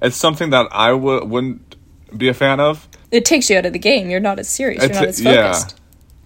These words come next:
Speaker 1: I de-, yeah, I definitely agree with that. But I thought this was also very odd. I've, like, people hooking up on The Amazing Race, I was, didn't see, see that coming at all. And also the fact that they get to interact with each other, which I feel like is just not a thing that happens at all today.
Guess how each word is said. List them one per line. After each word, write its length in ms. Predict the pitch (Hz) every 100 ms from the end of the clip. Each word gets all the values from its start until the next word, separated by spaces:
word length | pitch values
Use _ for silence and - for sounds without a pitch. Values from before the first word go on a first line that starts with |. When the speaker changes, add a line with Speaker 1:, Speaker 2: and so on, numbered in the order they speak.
| - - -
Speaker 1:
I 80 |
de-, 180 | 113 117 -
yeah, 140 | 98
I 80 | 90
definitely 340 | 90 104 123
agree 240 | 107 95 92
with 140 | 90
that. 260 | 85 87 - - _ -
But 100 | 131
I 60 | 139
thought 220 | 170 156
this 100 | 151
was 140 | 156
also 540 | 139 151 151 123 104 -
very 280 | 110 113 107
odd. 180 | 101 110
I've, 180 | 101 101
like, 260 | 104 - - _ - _ -
people 640 | - 123 135 117 107 98 -
hooking 340 | 107 120 117
up 200 | 107 110
on 100 | 113
The 80 | 104
Amazing 360 | 98 104 107 92
Race, 300 | 101 131 113
I 60 | 98
was, 160 | 101
didn't 220 | 92 110 107
see, 260 | 104 95 - -
see 160 | -
that 220 | 104 107
coming 300 | - 90 90
at 80 | 87
all. 240 | 87 92 - - -
And 100 | 131
also 180 | 127
the 80 | 151
fact 200 | 139 135
that 100 | 135
they 120 | 127 123
get 160 | 120
to 60 | -
interact 460 | 117 120 101 110
with 80 | 113
each 160 | 104 -
other, 300 | 101 95 90 - _ -
which 160 | - 131
I 60 | 127
feel 120 | 131
like 160 | 123
is 100 | 123
just 200 | 110 110
not 380 | 98 104 104 104
a 60 | 98
thing 400 | - 107 92 92
that 160 | 104
happens 260 | 104 101 90
at 80 | 92
all 140 | 104
today. 340 | - 80 85